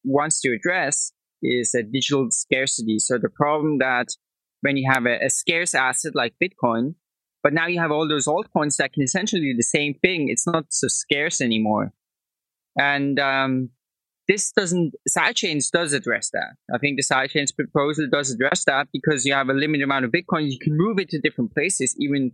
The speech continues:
this kind of altcoin-like side chains, but you can't create more of them. Uh, 'cause if you move them to a side chain, then your Bitcoin is, is locked for that time. You can unlock it only by destroying the side chain coin.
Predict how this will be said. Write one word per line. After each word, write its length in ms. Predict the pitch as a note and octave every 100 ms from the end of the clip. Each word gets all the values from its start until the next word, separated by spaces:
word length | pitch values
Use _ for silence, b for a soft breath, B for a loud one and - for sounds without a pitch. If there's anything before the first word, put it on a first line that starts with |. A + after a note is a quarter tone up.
| -
this 160 | C3
kind 180 | - C3
of 140 | A2+ A2 -
altcoin-like 840 | C3 D3 - D#3 C3+ B2 B2+ A#2+ A#2 - - -
side 320 | - - F3+
chains, 500 | F#3+ B2+ B2+ F#3 - - - - _ _ -
but 140 | E3+ D#3
you 160 | D#3 D3
can't 300 | G3+ F#3+ E3+ E3+ E3 D#3+ C3 -
create 220 | F3 E3+
more 260 | D3+ D#3+ G3+
of 100 | E3
them. 280 | B2+ G#2+ - _ _ _ _ _ _ _ -
Uh, 220 | - G2 C#3
'cause 140 | D#3+
if 160 | D#3+ D#3
you 100 | E3
move 220 | F3 E3+
them 140 | E3 D3
to 120 | D3
a 60 |
side 320 | - D#3 E3+ -
chain, 360 | E3 D#3+ C#3+ -
then 200 | D3+ D3
your 140 | C#3
Bitcoin 500 | B2 F3+ - D#3+ C3
is, 160 | A#2 - _ _ _ -
is 260 | C#3+ A#2+ -
locked 440 | C3+ C#3+ C#3 - _
for 100 | - A#2
that 200 | C3 -
time. 420 | C#3+ C#3 A2+ A2 A2+
You 100 | A2+
can 140 | C3
unlock 340 | A#2+ B2 C3 D3
it 120 | C#3+
only 300 | A2+ C#3+ C3
by 160 | A#2 A#2
destroying 500 | A2+ - D#3+ E3 B2
the 60 |
side 320 | A2 A2 F#2 -
chain 300 | A2+ A2 G#2
coin. 360 | A#2+ G#2 -